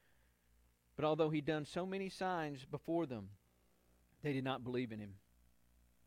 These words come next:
that the word of Isaiah the prophet might be fulfilled, which he spoke, "Lord, who's believed our report? And to whom has the arm of the Lord been revealed?" Therefore they could not believe,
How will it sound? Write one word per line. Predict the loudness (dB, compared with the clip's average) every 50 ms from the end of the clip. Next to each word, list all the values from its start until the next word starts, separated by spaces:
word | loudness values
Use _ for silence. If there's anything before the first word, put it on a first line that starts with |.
| -8
that | -8 -6 -4
the | -4
word | -2 0 0 0
of | 2 4
Isaiah | 4 2 4 4 4 4 4 4
the | 2
prophet | 0 2 4 4 4 4 2 -4 -4 -2
might | -2 -4 -2
be | -2 -4 -4
fulfilled, | -4 -6 -6 -2 -2 0 0 0 -2
which | -4 -6 -6
he | -10
spoke, | -10 -10 -4 -2 -2 -2 -2 -4 -10 -16 _ -20 -20 -20 -20 -20 -20 -20 -20 _ _
"Lord, | -4 0 2 2 2 2
who's | 2 0 -2 -2 -4
believed | -4 -2 0 0 0 0
our | -2 -2
report? | -4 -6 -8 -6 -4 -2 -2 -2 -4 -6 -14 -20 _ _ -20 -20 -20 -20 -20 _ _ _ _ -8
And | -6 -4 -2
to | -2
whom | -4 -4 -4 -2 -2 -2 -2 -4 -4
has | -4 -4 -4 -4 -4
the | -4 -4
arm | -2 0 2 2 2 0 -2
of | -2 -2
the | -2
Lord | -2 0 0 0 0 0 -2
been | -2 -4 -4 -2
revealed?" | -4 -4 -2 0 0 0 0 0 -2 -6 -10 -16 -20 _ _ _ _ -20 -20 _ _ _ _ _ -20 -20 _ _ _ _ _
Therefore | -2 -2 -2 0 0 0 2 4
they | 4 2
could | 4 2 0 0
not | 2 2 0 2 0
believe, | 0 0 0 0 0 -4 -6